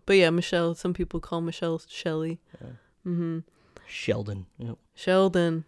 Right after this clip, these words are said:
Speaker 1: yeah, that's, that's a good one. I
Speaker 2: Big
Speaker 1: know.
Speaker 2: nerd.
Speaker 1: Yeah. Yeah.
Speaker 2: All right, so that's, that's the nerdy men's names.
Speaker 1: And then
Speaker 2: And there were no nerdy women names.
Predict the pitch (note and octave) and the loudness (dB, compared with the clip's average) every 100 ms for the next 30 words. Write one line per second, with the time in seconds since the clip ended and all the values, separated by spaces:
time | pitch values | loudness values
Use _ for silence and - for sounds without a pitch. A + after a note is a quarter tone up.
0 | - F3+ G#3+ A3+ G#3+ F#3+ - F#3 G3 - | -6 -2 0 0 -2 -6 -8 -8 -8 -18
1 | - _ _ _ _ G3+ G#3 A#3 B3+ B3 | -20 _ _ _ _ -10 -8 -4 -4 -2
2 | G3+ G3 G3+ _ _ - A#2+ B2+ - C3 | -2 -2 -6 _ _ -6 -2 0 0 -2
3 | - _ _ - F#3 F#3 F3 F3 _ _ | -10 _ _ -4 0 0 0 -4 _ _
4 | _ - E3 E3 C#3 B2 C3 - - A2+ | _ 0 2 4 6 6 6 0 0 0
5 | - B2 A#2+ - C3 B2 B2+ B2 A2 _ | 2 2 2 2 0 2 2 0 -4 _
6 | _ _ _ _ - B2 B2 C3 A#2 G2+ | _ _ _ _ -14 -4 -4 -4 -4 -4
7 | G2+ F3 F3 C3+ C3 B2+ C3 C3+ - - | -4 -4 2 6 8 8 8 6 2 -20
8 | _ _ _ _ - _ - B2 B2+ C3 | _ _ _ _ -20 _ 6 8 8 4
9 | D3 D3+ B2 C3 C3+ C3 C#3 C3+ F#2+ - | 2 2 2 0 -2 -4 -4 -4 -6 -8
10 | - - | -12 -16